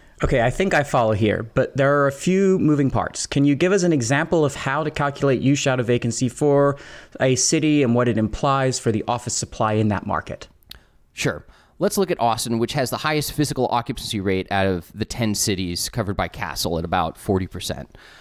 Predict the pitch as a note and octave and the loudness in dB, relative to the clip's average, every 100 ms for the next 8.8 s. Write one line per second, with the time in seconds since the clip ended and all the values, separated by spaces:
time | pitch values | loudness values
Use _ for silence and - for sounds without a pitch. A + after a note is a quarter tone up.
0 | - - _ - - D#3 C#3 D3 B2+ B2 | -20 -20 _ -4 0 2 0 -2 -2 -4
1 | - C#3+ G3 - D#3+ C3+ A#2+ - C3 A2 | 0 2 2 2 0 0 0 0 0 2
2 | G#2 G2 - A3+ F#2+ F2 A#2+ - - - | 0 -2 -2 0 0 -2 -6 -12 -10 -2
3 | A#2 A2 E3 F3+ D#3 C#3+ G#2+ G2+ G#2 F#2+ | -2 0 0 2 2 2 2 2 0 0
4 | F#2+ F#2+ F#2+ G#2 - A#2 - A2 - F#2 | -2 -2 -2 -6 -4 -4 0 -2 0 -2
5 | F2 G2 F#2 - F#2+ - - - - - | -2 -4 -4 -8 -8 -10 -10 -14 -14 -16
6 | - _ _ - A2+ C#3 D#3+ B2+ A#2+ F2+ | -20 _ _ -6 -2 0 0 0 0 0
7 | G2+ C#3+ - A#2+ - C3+ A#2 G#2+ - C#3+ | 0 0 -2 -4 0 0 0 -2 0 0
8 | G#3+ C#3 - F#2 E2+ D3 - | 2 -2 -2 -2 -2 -2 -4